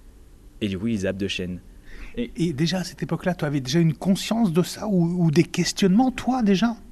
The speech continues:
Speaker 2: Tu sais, tu te rappelles à peu près à quel âge c'était ?
Speaker 1: Euh, quel âge j'ai fait ? Dans ma tête, je savais que
Speaker 2: Ouais.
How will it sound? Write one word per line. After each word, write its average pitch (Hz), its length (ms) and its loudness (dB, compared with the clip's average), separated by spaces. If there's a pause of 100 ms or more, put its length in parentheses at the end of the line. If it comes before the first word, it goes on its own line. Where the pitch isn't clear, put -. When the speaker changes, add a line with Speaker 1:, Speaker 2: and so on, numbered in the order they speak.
(140)
Speaker 2:
Tu 143 100 -12
sais, 160 240 -4
tu 165 140 -8
te - 100 -14
rappelles 170 240 -6
à - 40 -4
peu 143 100 -8
près - 160 -4
à - 20 -8
quel 160 160 -2
âge 160 160 -4
c'était ? 175 280 -6 (680)
Speaker 1:
Euh, 98 340 -2
quel 110 120 -2
âge 110 80 -2
j'ai 107 80 -4
fait ? 101 280 0
Dans 107 120 2
ma 107 100 2
tête, 117 140 -2
je 104 100 -2
savais 107 240 -2
que 104 300 -2
Speaker 2:
Ouais. - 60 -8